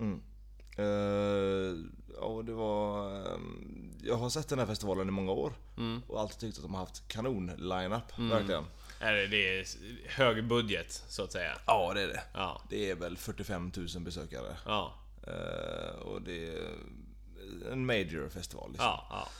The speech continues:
Speaker 1: Jag ska ner på Rockfest Barcelona,
Speaker 2: Mm.
Speaker 1: femte till sjunde juli.
Speaker 2: Mm.
Speaker 1: Och de bjuder på artister som... Ja, några fick man ju sett på Sweden Rock.
Speaker 2: Mm.
Speaker 1: Men de bjuder på Ozzy Osbourne, Helloween, Kiss,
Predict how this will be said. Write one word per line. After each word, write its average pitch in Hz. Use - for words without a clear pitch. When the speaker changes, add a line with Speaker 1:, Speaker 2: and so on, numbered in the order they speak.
Speaker 1:
Jag 160
ska 160
ner 143
på 113
Rockfest 127
Barcelona, 98
Speaker 2:
Mm. 110
Speaker 1:
femte 107
till 98
sjunde 90
juli. 85
Speaker 2:
Mm. 104
Speaker 1:
Och -
de 117
bjuder 101
på 92
artister 120
som... 104
Ja, -
några 117
fick 117
man 110
ju 107
sett 113
på 113
Sweden 101
Rock. -
Speaker 2:
Mm. 98
Speaker 1:
Men 107
de 107
bjuder 95
på 87
Ozzy 123
Osbourne, 101
Helloween, 92
Kiss, -